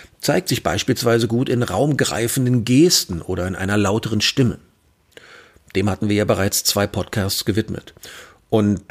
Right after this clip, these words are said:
wer zum Beispiel gewissenhaft ist, der zeigt das möglicherweise ebenfalls in seiner Kleidung, in seiner Wortwahl oder in der Gründlichkeit bei der Einhaltung bestimmter Konventionen. Aber,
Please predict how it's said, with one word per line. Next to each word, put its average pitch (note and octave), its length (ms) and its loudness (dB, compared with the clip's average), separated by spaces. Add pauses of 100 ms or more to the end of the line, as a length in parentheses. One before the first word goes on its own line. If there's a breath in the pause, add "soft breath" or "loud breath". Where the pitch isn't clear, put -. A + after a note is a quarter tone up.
wer G2+ 360 0
zum A#2 240 2
Beispiel A2 340 2
gewissenhaft A2 640 2
ist, - 300 -2 (400 loud breath)
der A3 120 0
zeigt G2+ 320 -2
das A2+ 120 -2
möglicherweise A2 640 0
ebenfalls A#2 440 0
in A2 80 -2
seiner G2 220 -2
Kleidung, A#2+ 720 -2
in G2+ 140 -8
seiner G2 320 -4
Wortwahl B2 640 -2 (680 loud breath)
oder F3 200 6
in B2 100 0
der A#2 100 4
Gründlichkeit B2+ 840 2
bei A2 80 -2
der A#2 200 -2
Einhaltung A#2 500 2
bestimmter A2 380 -2
Konventionen. G2+ 840 -2 (1200)
Aber, E3+ 440 0